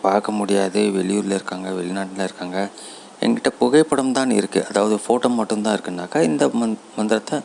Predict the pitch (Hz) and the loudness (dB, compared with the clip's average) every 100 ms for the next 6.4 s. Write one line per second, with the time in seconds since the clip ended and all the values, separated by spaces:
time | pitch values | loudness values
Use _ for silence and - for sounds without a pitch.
0 | - - - - - - 135 - 127 - | -10 -20 -20 -20 -20 -10 -4 2 2 2
1 | 104 98 117 123 - 98 117 98 98 98 | 0 0 0 -2 -2 -2 -2 -2 -2 -2
2 | 92 90 87 87 85 - - - - - | 0 -2 -6 -10 -14 -18 -20 -20 -14 -4
3 | 127 147 156 113 110 - 131 131 135 135 | 0 2 2 0 -2 -2 -2 0 -2 -2
4 | 113 107 123 101 92 90 82 - - - | -2 -2 -4 -4 -6 -6 -6 -8 -14 -20
5 | - - - - - - - - 143 151 | -20 -20 -20 -20 -20 -20 -12 -2 0 2
6 | 135 135 - 151 | 2 2 0 -2